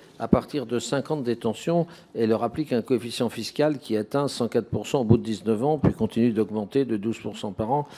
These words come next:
sans aucune limite dans le temps. Cela ne va pas encourager les transactions, bien au contraire.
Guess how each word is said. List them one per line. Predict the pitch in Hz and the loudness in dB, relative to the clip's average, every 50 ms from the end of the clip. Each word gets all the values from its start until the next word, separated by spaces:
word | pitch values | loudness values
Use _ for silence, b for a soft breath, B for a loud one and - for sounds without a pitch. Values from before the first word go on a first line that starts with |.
| B B B B | B B B B
sans | - - 127 110 107 | 0 2 2 4 4
aucune | 120 117 - - 151 139 127 | 2 2 4 4 4 4 4
limite | 127 120 123 143 135 123 | 2 2 0 0 0 0
dans | 120 120 | 0 0
le | 117 113 | 0 0
temps. | - - 117 107 104 101 - B B B B B - | 0 -2 -2 -2 -2 -6 -10 B B B B B -4
Cela | - - 123 123 | 2 4 4 6
ne | 113 | 6
va | 107 113 | 6 6
pas | 101 - 127 | 8 8 6
encourager | 117 104 - 113 107 113 107 127 127 | 6 4 2 2 2 4 6 6 4
les | 107 | 4
transactions, | - - 101 95 95 113 107 - - - 185 190 | 4 0 -4 0 0 0 0 0 0 0 0 0
bien | 156 123 107 104 101 | 0 -2 -2 -4 -6
au | 104 | -8
contraire. | - - 151 147 - 185 185 170 139 117 | -8 -10 -10 -6 -2 -2 0 0 -2 -4